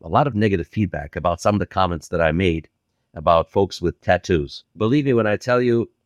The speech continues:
the Career Guru has no issues with people with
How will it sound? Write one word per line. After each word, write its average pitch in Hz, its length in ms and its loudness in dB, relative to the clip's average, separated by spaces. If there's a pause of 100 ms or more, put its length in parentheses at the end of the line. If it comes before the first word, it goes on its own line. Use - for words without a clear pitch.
(120)
the 90 100 -10
Career 117 380 2
Guru 90 460 2
has 90 500 -2
no 92 340 -2
issues 95 680 -4
with 80 400 -2 (120)
people 82 480 0
with 76 280 -2